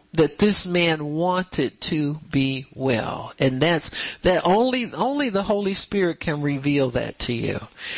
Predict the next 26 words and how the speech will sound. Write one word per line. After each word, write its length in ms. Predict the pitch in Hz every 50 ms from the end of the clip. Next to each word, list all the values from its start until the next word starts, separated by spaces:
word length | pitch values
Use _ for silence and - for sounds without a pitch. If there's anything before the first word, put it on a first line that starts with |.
| - - - -
And 180 | 160 165 160 175
so 240 | - - 196 180
the 120 | 175 180 175
Holy 340 | 185 226 233 277 285 294 269
Spirit 540 | - - - - - 220 196 175 151 -
decides 840 | - 160 160 - - - 185 185 180 170 147 127 127 123 - - - -
to 140 | - 135
bridge 680 | 190 180 131 151 175 208 220 226 226 226 196 - 175 165
this 240 | 175 180 190 -
gap 600 | - 147 156 170 180 175 165 120 104 - - - - _ _ _ _ - - - - - - - - _
between 480 | - 156 151 - - - 175 165 165 151
the 100 | 143 135
natural 600 | 135 143 151 156 170 180 190 - - 196 185 185
and 100 | 180 175
the 80 | 175 175
supernatural 960 | - - - 202 190 - 160 147 139 131 113 110 107 - - - - 104 113 - _ - - - - - -
and 180 | - 143 139 135
show 420 | - - - - - 180 190 208
this 260 | 202 214 220 - -
man 400 | 202 185 185 185 185 190 190 190
that 180 | 175 139 123 110
God 300 | - 139 139 139 143 -
has 180 | 113 117 - -
heard 360 | - - 170 175 180 180 156
his 160 | 131 - -
prayer. 580 | - - - 190 175 185 190 196 208 214 214